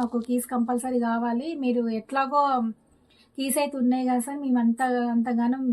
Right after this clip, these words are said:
రెండు మూడు సార్లు వెళ్ళి కనుక్కుంటే మనకి కీస్ ఇచ్చారు." ఇప్పుడు కూడా ఏం లేదు, ఒకవేళ మనకి కరెంటు పెట్టకపోతే మళ్ళీ నేను ఫలానా రోజు అని చెప్తాను, ఓకేనండి? అందరికీ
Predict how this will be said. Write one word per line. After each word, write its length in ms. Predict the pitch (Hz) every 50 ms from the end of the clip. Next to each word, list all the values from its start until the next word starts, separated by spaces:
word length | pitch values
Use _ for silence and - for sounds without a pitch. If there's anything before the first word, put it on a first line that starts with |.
| 233
రెండు 160 | 240 226 240 240
మూడు 140 | 240 240 233
సార్లు 280 | 247 226 226 247 262 262 247
వెళ్ళి 200 | 240 240 254 262 240
కనుక్కుంటే 440 | 226 226 240 233 - 247 247 254 320 330
మనకి 200 | 311 269 - 269 247 -
కీస్ 220 | 254 247 240 240 240
ఇచ్చారు." 320 | 233 - 233 220 208 208 214 - _ _ - - - - - 247 247
ఇప్పుడు 200 | 240 - 302 311
కూడా 140 | 330 320 285 262
ఏం 80 | 262 262 262 247
లేదు, 180 | 240 226 214 294 320
ఒకవేళ 420 | 311 - 254 247 247 254 262 294 285 277
మనకి 200 | 262 269 - 302 - -
కరెంటు 320 | 254 240 247 254 262 247 269 -
పెట్టకపోతే 680 | 247 226 - 240 240 - 240 233 240 226 214 - 285 330 415 453 - - - - - - - - 254
మళ్ళీ 300 | 254 254 254 262 262 262 254 254 254 247 240 240 240 247 - - - - - - 254
నేను 140 | 294 302 - -
ఫలానా 260 | 277 254 262 254 262 254 254
రోజు 180 | 262 254 294 302
అని 100 | 285 247
చెప్తాను, 400 | 254 233 - - - 247 214 202 175 - _ _ _ _ _ _ _ _ _ _ _ _ _ _ -
ఓకేనండి? 460 | 240 233 233 254 247 254 254 269 330 359 262
అందరికీ 460 | 220 233 247 247 240 254 269 - -